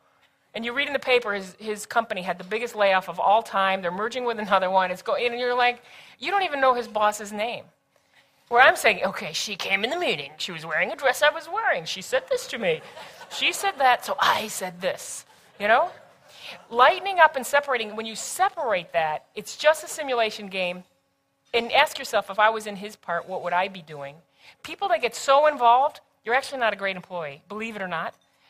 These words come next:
You wanna just rema-, remain, uh, objective, lighten up, let those things that, you know, I've, um, I can't even give you a full accounting of everything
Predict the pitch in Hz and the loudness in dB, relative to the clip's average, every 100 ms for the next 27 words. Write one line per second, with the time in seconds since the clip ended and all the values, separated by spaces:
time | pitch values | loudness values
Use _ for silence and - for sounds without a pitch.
0 | - 220 247 285 285 - 233 214 208 - | -8 2 2 2 -6 -12 -10 -8 -8 -8
1 | 196 196 196 233 269 _ _ _ - 196 | -10 -4 -2 -2 -8 _ _ _ -2 2
2 | 220 220 220 196 240 285 _ _ _ _ | 2 4 0 0 -6 -6 _ _ _ _
3 | - 202 240 269 247 226 - _ _ _ | 0 2 4 4 4 4 0 _ _ _
4 | _ 190 226 - 285 - 262 262 226 214 | _ 0 0 0 -6 -4 -6 -4 2 2
5 | - 196 180 170 208 196 190 - 180 165 | 2 -2 0 0 -4 -6 -14 -8 -4 -6
6 | 160 - - 226 - 311 294 220 214 202 | -6 -12 -2 -2 0 -4 -2 -6 -8 -8
7 | 185 165 170 _ _ _ _ _ _ _ | -10 -10 -16 _ _ _ _ _ _ _
8 | _ _ _ - 196 - - 302 - 233 | _ _ _ -6 -6 -2 2 2 2 4
9 | 202 180 180 170 175 175 185 170 165 | 4 2 -6 -2 -2 -4 -6 -6 -6